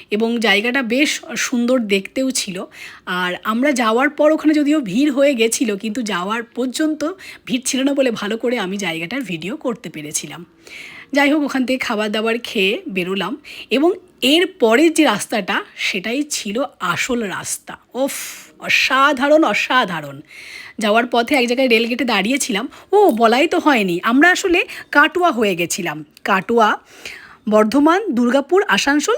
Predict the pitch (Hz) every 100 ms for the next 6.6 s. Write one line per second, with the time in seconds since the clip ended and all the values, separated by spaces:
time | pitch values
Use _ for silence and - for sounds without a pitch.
0 | 587 - - 254 262 202 151 147 147 -
1 | _ _ - 208 196 311 320 349 330 339
2 | 302 294 262 294 - - - 233 226 247
3 | 214 254 226 208 240 - 247 254 240 226
4 | 190 185 170 202 427 262 247 202 233 440
5 | _ - 175 220 208 151 156 294 - 196
6 | 160 151 151 - 151